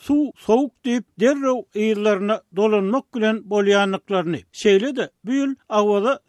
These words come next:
siýahatçylyk zowlagyna gelen adamlaryň ýylan çakma kopundan gorkýanlyklaryny habar berýär. Deňizde suwa düşüp, çägesi kenarda gyýşaryp, gezim edip diň aljak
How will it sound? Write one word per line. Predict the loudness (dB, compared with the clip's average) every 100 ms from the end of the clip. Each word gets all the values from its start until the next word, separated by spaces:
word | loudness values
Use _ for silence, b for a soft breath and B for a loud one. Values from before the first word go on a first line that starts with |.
| -4
siýahatçylyk | 2 2 2 -4 -4 -8 -6
zowlagyna | -6 -4 -2 -2 0 0
gelen | 0 0 -4 b -2
adamlaryň | 2 4 2 -2 -2 -2 -6 -4
ýylan | 0 2 2 0
çakma | -2 -6 -2 -2
kopundan | -2 -2 -2 -2 -2 0 -4 b 0
gorkýanlyklaryny | 0 0 -4 -4 -2 -2 -4 -2 0 -2 -6
habar | -6 0 2 2
berýär. | 2 2 0 -2 -10 _
Deňizde | 0 2 2 -2 -6 -8 _
suwa | -8 -4 -4
düşüp, | -4 -6 -8 -10 -6
çägesi | 2 2 2 0 -4 -8
kenarda | -4 -2 2 0 0 -6 -6 0
gyýşaryp, | 2 2 0 -2 -4 _
gezim | 0 2 2 -2
edip | -4 -8 -10 -6
diň | -2 -2 -2
aljak | -4 -2 0